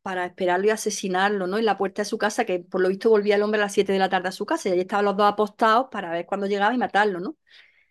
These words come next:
Entonces llega a las siete de la tarde <clears throat> y no llega el político, y a las ocho no llega, y a las nueve no llega, a las diez, y cuando ya no sé qué hora era, dice uno, "Ay, por Dios, me estoy preocupando, espero que no le haya pasado nada".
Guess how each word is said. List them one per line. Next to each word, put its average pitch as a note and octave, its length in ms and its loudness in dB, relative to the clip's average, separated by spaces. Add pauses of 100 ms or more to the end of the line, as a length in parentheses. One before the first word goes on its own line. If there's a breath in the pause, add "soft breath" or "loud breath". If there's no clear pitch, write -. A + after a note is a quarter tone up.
(100)
Entonces G#3+ 340 2
llega G#3+ 160 4
a A3 40 4
las A3 120 2
siete G#3+ 200 -2
de G#3 80 0
la G#3 140 0
tarde A3 480 0 (180)
<clears throat> - 880 -8
y G#3 140 -2
no F#3+ 120 -2
llega F#3 240 0
el F#3 100 -4
político, G3+ 800 -4 (640 loud breath)
y A3+ 160 6
a G3+ 60 8
las F#3 180 6
ocho F#3+ 200 0
no F#3+ 120 -2
llega, G#3+ 360 6
y G#3 40 0
a G3 60 -2
las F#3 80 -4
nueve F#3+ 180 -6
no F#3 120 -6
llega, G#3 280 6
a - 20 4
las F3+ 180 0
diez, G#3 340 4
y G3 60 -6
cuando F#3+ 260 -4
ya G3 160 -2
no G3+ 100 -4
sé G#3 180 -2
qué G#3+ 100 4
hora G3+ 180 4
era, A3 140 2
dice G3 300 -4
uno, F#3+ 320 -2 (360 loud breath)
"Ay, G#3+ 200 2
por A3 180 0
Dios, G#3+ 200 -2
me G#3 100 -2
estoy G#3+ 200 -4
preocupando, G#3 760 2 (180 loud breath)
espero G3+ 300 2
que A#3 60 -2
no A#3+ 80 -2
le A3+ 60 0
haya G#3 180 0
pasado G3 360 -6
nada". G3 400 -2